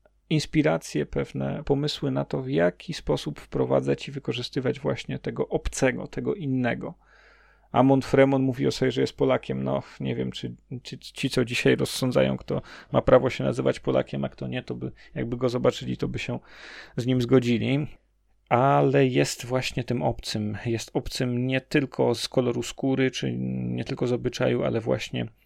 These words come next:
obcym religijnie. Jest kapłanem wudu w katolickim kraju i on w tym nie widzi sprzeczności. On tutaj widzi właśnie, jak wszystkie elementy układanki składają się w logiczną z jego punktu widzenia, zrozumiałą, spójną całość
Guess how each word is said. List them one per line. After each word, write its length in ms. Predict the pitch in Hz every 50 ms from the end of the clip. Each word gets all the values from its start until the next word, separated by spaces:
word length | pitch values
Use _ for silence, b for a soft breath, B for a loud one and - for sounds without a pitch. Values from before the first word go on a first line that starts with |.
| _ - -
obcym 280 | 117 - - - 117
religijnie. 540 | 110 113 113 113 113 117 120 117 117 120 120
Jest 180 | 120 123 - -
kapłanem 640 | - 131 127 - - 139 135 135 135 127 120 120
wudu 560 | 113 117 123 135 143 139 131 139 135 139 143 143 b b b b b b b
w 220 | b - - - - 123 120 117 117 117 117 123 131 - - - _ -
katolickim 720 | - 131 - - 131 117 127 127 - - - - 127 123
kraju 640 | - - - 127 127 131 131 135 139 156 170 190 214 - _ _ _ _ _ _ _ _
i 120 | - 143 -
on 180 | 165 156 156
w 100 | 147 -
tym 180 | - 151 139 135
nie 100 | 135 123
widzi 220 | 127 131 135 127
sprzeczności. 760 | - - - - 123 - - 135 127 117 - - - - -
On 180 | 131 131 123 117
tutaj 320 | - - - - 123 117
widzi 340 | 113 120 120 110 113 113 110
właśnie, 360 | 113 127 123 - - - -
jak 240 | - - 131 - - b b b b b b b
wszystkie 640 | b - - - 123 - - - - 131 123 120 120 - _ _ _ _ _ _ _ - - - -
elementy 600 | - 143 120 123 123 120 120 120 120 117 - 131
układanki 760 | 120 117 - - 139 123 117 117 117 120 - - 135 123 - _
składają 600 | - - - - - 123 113 117 120 120 120 120
się 240 | 113 - - 123 117
w 140 | 110 - 131
logiczną 540 | 127 127 127 131 143 147 - - 127 120 113
z 60 | 117
jego 280 | 123 120 120 120 -
punktu 320 | - - 131 120 - - 123
widzenia, 540 | 120 120 117 - 131 127 127 135 135 139 160
zrozumiałą, 580 | 147 113 120 127 120 - 123 123 123 131 123 120
spójną 460 | - - - 139 127 120 120 120 -
całość 640 | - - 127 131 127 127 131 127 - - - -